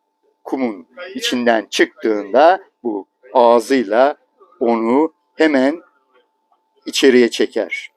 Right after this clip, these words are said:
ve yer arkadaşlar. Görüş mesafesinin az olduğu yerlerde bu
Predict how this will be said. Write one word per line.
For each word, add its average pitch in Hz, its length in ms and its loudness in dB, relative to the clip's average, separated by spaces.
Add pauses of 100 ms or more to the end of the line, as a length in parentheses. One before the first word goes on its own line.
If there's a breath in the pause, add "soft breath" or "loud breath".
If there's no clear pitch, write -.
(140)
ve 147 100 6
yer 117 240 6
arkadaşlar. 90 800 -8 (2500)
Görüş 151 480 2
mesafesinin 123 1160 -2
az 147 240 2
olduğu 113 520 0 (100)
yerlerde 110 760 -4 (500)
bu 165 300 4